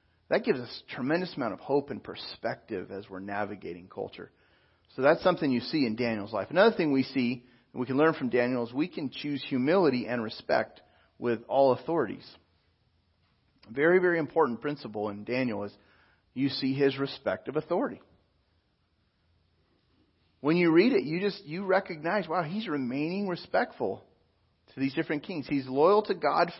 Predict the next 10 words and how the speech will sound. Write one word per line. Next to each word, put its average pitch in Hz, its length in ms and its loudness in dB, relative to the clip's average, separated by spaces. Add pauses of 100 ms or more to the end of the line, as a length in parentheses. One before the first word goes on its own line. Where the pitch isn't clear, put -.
first, 170 440 8 (540)
but 160 140 8
he's 160 180 -2
also 185 300 4
respectful 151 680 2
to 147 120 -2
the 131 80 -2
leaders 139 500 0 (600)
that 165 120 8
are 175 160 8